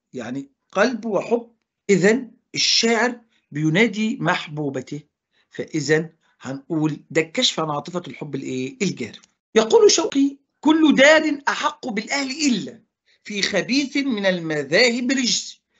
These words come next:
نفهم معنى البيت قبل ما نجاوب.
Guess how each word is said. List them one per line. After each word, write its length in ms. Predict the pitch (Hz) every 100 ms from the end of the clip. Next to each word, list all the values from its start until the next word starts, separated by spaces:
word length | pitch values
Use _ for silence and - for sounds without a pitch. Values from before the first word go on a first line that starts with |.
| _ _
نفهم 460 | 233 359 370 240 254
معنى 480 | 220 262 285 254 220
البيت 460 | 190 151 277 - - _ -
قبل 360 | 262 233 226 214
ما 140 | 240
نجاوب. 560 | 302 277 196 120 117